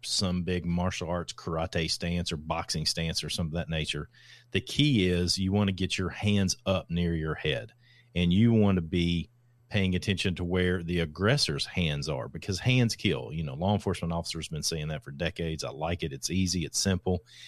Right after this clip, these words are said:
Know where the aggressor's hands are and know where yours are. If your head gets injured, then that is the computer of your body and you get shut down. So you've gotta have your hands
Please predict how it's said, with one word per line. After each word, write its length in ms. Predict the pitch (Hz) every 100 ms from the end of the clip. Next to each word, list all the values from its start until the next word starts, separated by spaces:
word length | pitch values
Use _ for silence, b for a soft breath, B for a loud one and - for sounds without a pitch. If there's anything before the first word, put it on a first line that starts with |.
| B B
Know 380 | 87 98 110 117
where 380 | 110 95 95 95
the 140 | 87
aggressor's 520 | 85 78 92 - 87 -
hands 360 | 98 90 85
are 340 | 78 78 73 -
and 200 | 90 90
know 160 | 101 110
where 160 | 107
yours 440 | 98 98 139 113 69
are. 280 | - - - b b b b b b
If 220 | 92 -
your 220 | 117 135
head 580 | - 113 117 120 117 -
gets 300 | 101 98 -
injured, 480 | 98 110 117 117 -
then 520 | 87 95 95 92 90
that 240 | 90 98 101
is 160 | 95
the 100 | 92
computer 500 | - 87 - 101 101
of 120 | 92
your 80 | 95
body 480 | 85 95 101 110 85
and 260 | 85 82 78
you 240 | - 98 113
get 160 | 107
shut 240 | - 107 80
down. 200 | 90 - -
So 220 | - 92
you've 260 | 87 87 -
gotta 240 | 98 104
have 200 | 107 101
your 120 | 87
hands 360 | - 104 95